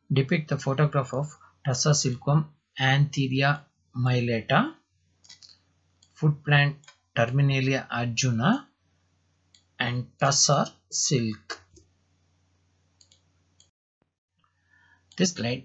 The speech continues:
depicts the photograph of Erry silkworm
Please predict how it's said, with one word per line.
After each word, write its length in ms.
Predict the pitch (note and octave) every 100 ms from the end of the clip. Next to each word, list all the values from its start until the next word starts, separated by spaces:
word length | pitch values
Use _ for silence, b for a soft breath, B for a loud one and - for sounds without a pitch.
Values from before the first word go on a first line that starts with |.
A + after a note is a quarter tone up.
| C3
depicts 380 | C3+ D3+ F3 -
the 100 | D3
photograph 520 | C#3 C3 C#3 C3+ -
of 160 | A#2 D3+ - _ _ C#3+
Erry 200 | C3 D3
silkworm 560 | - B2+ - C3 D3